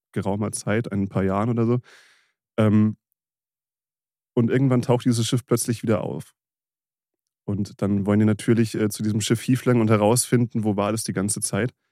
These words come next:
Ähm, Story dahinter, dieses Schiff ist, äh, das erste Hyperraumschiff gewesen, was irgendwie, ähm, durch Zeit und Raum sich beamen konnte oder sowas.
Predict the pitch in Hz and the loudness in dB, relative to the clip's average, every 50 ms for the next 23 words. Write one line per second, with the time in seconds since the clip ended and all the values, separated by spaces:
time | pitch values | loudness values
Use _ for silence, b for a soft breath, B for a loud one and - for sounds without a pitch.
0 | _ _ _ _ _ _ _ _ _ - 101 98 101 101 101 98 95 - _ _ | _ _ _ _ _ _ _ _ _ -4 -2 0 2 2 0 0 -2 -6 _ _
1 | _ _ _ _ _ _ _ - - - - 110 107 113 120 117 113 113 120 117 | _ _ _ _ _ _ _ -18 -12 -4 -2 0 2 2 4 4 4 4 4 2
2 | 113 110 110 107 104 101 - 123 117 - - 110 113 - - 117 113 107 113 107 | 2 2 2 0 0 0 0 0 0 0 -2 -4 -2 -2 -2 -2 -2 0 0 0
3 | 104 107 113 107 - - - 113 113 - - 117 95 123 135 - - 123 107 113 | -2 -2 -2 -2 -2 0 -2 -2 -2 0 0 0 2 2 2 2 2 0 2 2
4 | 120 120 120 - - 127 123 - - 113 117 123 117 117 113 110 110 101 - 107 | 0 0 0 0 0 -2 -2 -2 -2 0 0 2 2 2 0 0 -2 -2 -2 0
5 | 107 113 107 101 107 107 107 107 - - 101 101 101 107 107 107 104 - 107 104 | 0 0 2 2 2 2 0 0 0 0 -2 0 0 0 0 0 0 -2 -4 -4
6 | - - - 101 107 107 104 98 98 101 107 107 113 113 113 113 113 107 107 110 | -4 -4 -2 0 0 2 0 0 0 0 0 0 2 2 2 0 0 -2 -2 -6
7 | 107 - - 113 113 120 113 107 - - 113 110 110 120 113 - 110 104 107 110 | -6 -6 -4 -2 0 0 0 -2 -2 -4 -4 -4 -2 -2 -2 -2 0 0 0 0
8 | 113 120 | 0 -2